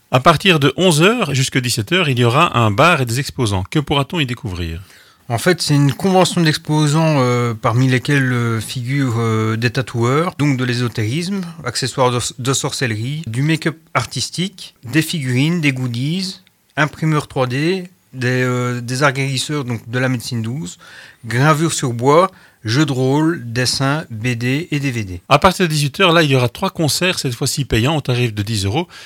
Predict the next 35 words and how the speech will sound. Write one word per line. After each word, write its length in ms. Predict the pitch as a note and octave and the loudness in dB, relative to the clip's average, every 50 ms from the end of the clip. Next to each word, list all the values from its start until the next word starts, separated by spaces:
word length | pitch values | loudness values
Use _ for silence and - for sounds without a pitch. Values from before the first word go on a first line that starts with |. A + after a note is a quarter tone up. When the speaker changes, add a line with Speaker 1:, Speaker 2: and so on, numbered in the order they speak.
| - _ _ | -20 _ _
Speaker 1:
qui 140 | - - G3+ | -2 -2 0
viendra 280 | D#3+ E3 C#3+ C3 D#3 D3+ | 2 2 2 2 0 0
performer 400 | - C3 - - A#2+ A#2 C#3+ D#3+ | 0 -2 -4 -2 -2 0 0 0
sur 220 | - - C3 - | -2 -4 -6 -6
scè-, 260 | - - D#3 D3+ - | -4 -4 -4 -4 -4
sur 140 | - - B2 | -4 -2 0
la 80 | A#2 A2 | 0 0
scène 180 | - F3 D#3 | 0 0 0
de 60 | B2+ A#2 | 0 0
l'Harmonie. 460 | C3 A#2+ A2 F#2 F2 E2+ E2 D#2+ E2+ - _ _ _ _ _ _ _ _ _ _ | 0 -2 -2 -2 -4 -4 -6 -8 -10 -16 _ _ _ _ _ _ _ _ _ _
Speaker 2:
Il 80 | A#2+ A#2 | -8 -4
y 40 | B2 | -2
aura 260 | B2+ C3+ B2 C3 C#3 | 0 0 2 2 2
le 120 | C3+ C#3 | 2 2
groupe, 380 | C3 C3 D3 D3+ - - - C3+ | 0 0 -2 -2 -4 -4 -6 -4
euh, 120 | C3 B2 A#2 A2 | -2 -2 -2 -2
Jimmy 280 | - D3+ D#3 D3 D#3 | -2 -2 -2 -2 -2
Punk-, 280 | C3 - C#3 C3 D3 - - A#2+ - | -2 0 0 0 0 -2 -6 -6 -2
Punkschlag, 560 | C#3+ B2 - - - C#3+ D3+ F#3+ G#3+ - - _ - - _ _ _ _ _ _ | -2 0 0 0 2 4 4 4 2 0 -8 _ -20 -20 _ _ _ _ _ _
qui 100 | - C3+ | -4 -4
est 140 | B2 - D3 | -2 0 2
un 100 | C#3 C3+ | 2 2
groupe, 340 | B2 B2+ D3+ D#3 C3 - - | 2 0 -2 -4 -4 -4 -4
euh, 480 | C#3 C3+ B2+ B2 A#2+ A#2 A2+ A2+ A2+ A2+ | -2 -2 0 0 0 0 2 2 0 0
avec, 300 | A2 A#2+ A#2 A2+ - B2+ | 0 -2 -4 -6 -6 -4
euh, 560 | A#2+ A#2 A2+ A2+ A2 A2 G#2+ G#2+ G#2+ G#2+ G#2 | -2 0 0 0 0 0 0 0 -2 -2 -4
des 160 | G#2 A#2 A#2+ | -2 0 0
jeunes, 300 | G#2+ A#2 C3 B2+ B2 A#2+ | 0 2 2 0 2 0
euh, 400 | A2+ A2 G#2+ G#2 G#2 G#2 G2+ G#2 | 0 0 0 -2 -2 -2 -4 -4
d'origine, 480 | G#2 G#2+ A2+ A2+ A2 A2+ A#2 A#2+ A#2 A2+ | -4 -2 -2 0 0 0 0 0 0 0
euh, 460 | G#2+ G#2 G2+ G2+ G2+ G2 G2 G2 G2 | 0 0 -2 -2 -4 -4 -4 -6 -8
de 120 | G2 G#2 A2 | -6 -2 2
la 100 | A2 G#2+ | 2 2
région 160 | A2 A2 G#2+ | 2 0 -2
couvinoise. 600 | - A#2+ A2 G#2+ G#2+ G#2+ A#2 C#3 E3+ F#3 G3+ | -4 -4 -4 -2 0 0 2 2 0 0 -2